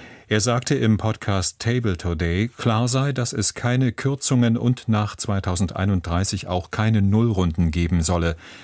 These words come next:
Das müsse verbunden werden mit dem Ziel, die hohen Kosten in den zweitausenddreißiger Jahren zu reduzieren.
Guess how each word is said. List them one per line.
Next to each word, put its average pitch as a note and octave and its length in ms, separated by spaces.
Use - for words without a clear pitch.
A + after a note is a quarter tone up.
Das - 260
müsse A2 260
verbunden G#2 480
werden F#2+ 280
mit G#2 180
dem F#2 160
Ziel, A#2 360
die F#2+ 160
hohen A2 440
Kosten B2+ 420
in A#2+ 160
den G2+ 180
zweitausenddreißiger F#2 1040
Jahren E2+ 400
zu F#2+ 180
reduzieren. E2+ 720